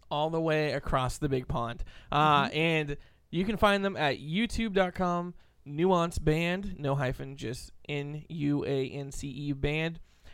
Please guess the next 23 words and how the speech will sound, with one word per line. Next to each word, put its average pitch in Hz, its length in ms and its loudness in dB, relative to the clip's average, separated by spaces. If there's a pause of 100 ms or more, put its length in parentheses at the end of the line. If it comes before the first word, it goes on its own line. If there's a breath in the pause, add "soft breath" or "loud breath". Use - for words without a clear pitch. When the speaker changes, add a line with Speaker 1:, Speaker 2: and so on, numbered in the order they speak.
Speaker 1:
Instagrams 208 1200 0
and 160 380 -2
Tweeters, 226 760 2 (340 soft breath)
uh, 156 340 4
Nuance 185 600 4
Official, 226 560 2 (480 soft breath)
and 147 360 -2
Reverb 226 420 2
Nation, 156 580 2 (680)
N 220 280 2
U 175 360 0
backslash 139 680 -2 (600)
A 143 260 -2
N 139 120 -6
C 147 240 -4
E 147 180 -4
Nuance, 139 500 -6 (340 soft breath)
or 147 420 4
at 135 160 -2
facebook 147 440 0
dot 139 220 2
com 139 420 -2 (360 soft breath)
at 139 340 -2